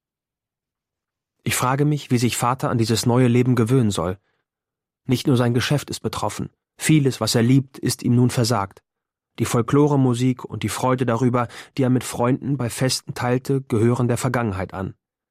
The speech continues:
Nächtliche Veranstaltungen, wie die der Sophisten, die bei uns ihre Trommeln schlugen und Tänze aufführten, sind nicht mehr erlaubt. Und dann das Rauchen.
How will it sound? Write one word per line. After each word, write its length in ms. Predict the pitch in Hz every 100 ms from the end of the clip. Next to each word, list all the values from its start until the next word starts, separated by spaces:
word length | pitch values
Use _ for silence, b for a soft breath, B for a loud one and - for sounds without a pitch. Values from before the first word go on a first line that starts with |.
| _ _ _
Nächtliche 460 | 123 139 - 147 139
Veranstaltungen, 920 | - - 123 - 123 120 123 127 131
wie 320 | - 110 117 107
die 160 | 123
der 140 | 117 110
Sophisten, 680 | 123 - 147 - - 139 B B B
die 140 | - 131
bei 160 | 117
uns 240 | - 139 -
ihre 240 | 135 120
Trommeln 340 | - 131 135 127
schlugen 380 | - 135 131
und 160 | - -
Tänze 340 | 135 135 -
aufführten, 580 | - 113 - 127 127 131 -
sind 240 | 123 -
nicht 180 | 131 -
mehr 100 | 104
erlaubt. 400 | 139 113 - _ _ _ _ _ _ _ -
Und 180 | 113
dann 160 | 120 123
das 200 | 127 -
Rauchen. 380 | 113 92 101